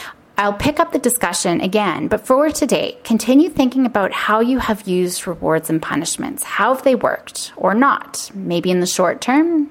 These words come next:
do you see potential pitfalls? Where do you find you're often threatening punishment or dangling rewards? And is it actually changing behavior? Being aware of your own patterns and seeing the outcome with your kids will be important as we move forward in this discussion.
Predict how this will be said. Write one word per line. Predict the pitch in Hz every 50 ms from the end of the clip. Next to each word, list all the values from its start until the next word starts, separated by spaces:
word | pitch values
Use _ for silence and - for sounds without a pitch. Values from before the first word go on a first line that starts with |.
| -
do | - 202
you |
see | 190 - - 185 185
potential | - - - 214 226 220 240 240
pitfalls? | 240 - 320 359 - - - - - - - - - - - - - - - - - -
Where | - 247 269 302
do | 320
you | 330 302
find | - - 240 226 226 220
you're | 220 214 196
often | 190 196 196 - 208 196
threatening | 196 - 214 202 - - 220 202 196 196 190 - - - -
punishment | - 226 226 214 208 - 196 170 160 - -
or | 180 175
dangling | 175 180 170 170 170 175 175 170 170 180
rewards? | 185 185 180 247 269 269 208 160 - - -
And | - - 226
is | 240 226 254
it | 254
actually | 254 254 294 285 - - 302 277
changing | - - - - 330 320 185 180 185 185
behavior? | 208 - - 294 330 302 - - - - 196 - - _ _ - - - - - - - 208
Being | 196 240 277 311 320 320
aware | 339 254 - 208 208
of | 208 208
your | 208 190 196
own | 190 208 226
patterns | 220 - - 202 220 226 196 - - 156 185 190 -
and | 202 190 185
seeing | - - - 214 220 214 208 202 196 196 190 185
the | 196 - -
outcome | - 190 220 - - - 190 180
with | 175 175 -
your | 185 180 180
kids | - - 330 311 226 196 - - -
will | 196 202 220 233
be | 254 269
important | 254 233 - - - 269 254 208 185 165 - -
as | 196 190 -
we | 202 190
move | 196 196 196 196
forward | - 233 233 214 170 160
in | 170 170
this | 165 170 - -
discussion. | - 208 - - 208 202 - - - - -